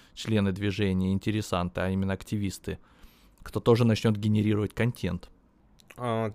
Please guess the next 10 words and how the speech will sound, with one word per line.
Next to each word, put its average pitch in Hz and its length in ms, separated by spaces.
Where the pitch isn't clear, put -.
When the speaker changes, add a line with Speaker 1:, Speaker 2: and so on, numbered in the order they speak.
Speaker 2:
чем 131 320
больше, 123 760
э, 113 280
людей, 117 460
англофонов, 110 760
примкнут, 117 680
э, 110 380
сейчас 156 800
к 107 140
движению, 110 760